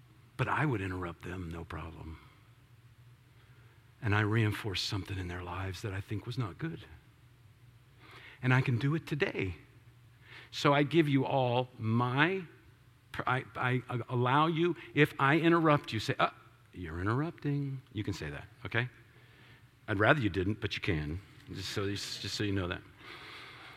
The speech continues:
They would display wealth in ostentatious ways.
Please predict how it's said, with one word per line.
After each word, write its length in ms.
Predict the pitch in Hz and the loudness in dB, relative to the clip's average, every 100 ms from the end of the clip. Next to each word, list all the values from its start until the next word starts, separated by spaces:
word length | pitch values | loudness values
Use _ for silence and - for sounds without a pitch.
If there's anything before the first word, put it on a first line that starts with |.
| - - - - - - - - - _ _ - - - | -20 -20 -20 -20 -20 -20 -20 -20 -20 _ _ -20 -4 4
They 120 | 147 | 6
would 160 | 156 | 6
display 380 | 135 - - 175 | 4 0 4 6
wealth 540 | 165 165 117 - - - - - - - - - - - | 8 8 6 -2 -14 -18 -20 -20 -20 -20 -20 -20 -14 0
in 100 | 131 | 4
ostentatious 720 | 135 - 135 139 131 131 - | 4 4 2 4 4 2 0
ways. 500 | 127 117 101 90 - | 2 4 4 0 -8